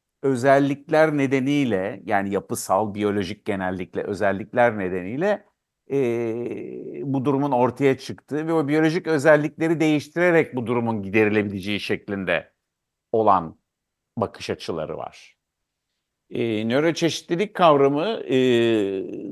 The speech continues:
daha ziyade sosyal modele yakın olarak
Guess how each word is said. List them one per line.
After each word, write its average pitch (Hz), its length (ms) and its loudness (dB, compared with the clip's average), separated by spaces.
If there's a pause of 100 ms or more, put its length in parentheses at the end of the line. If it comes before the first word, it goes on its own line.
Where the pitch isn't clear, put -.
(100)
daha 143 240 6
ziyade 151 640 6 (300)
sosyal 190 520 4
modele 127 360 6
yakın 104 340 2
olarak 104 520 -2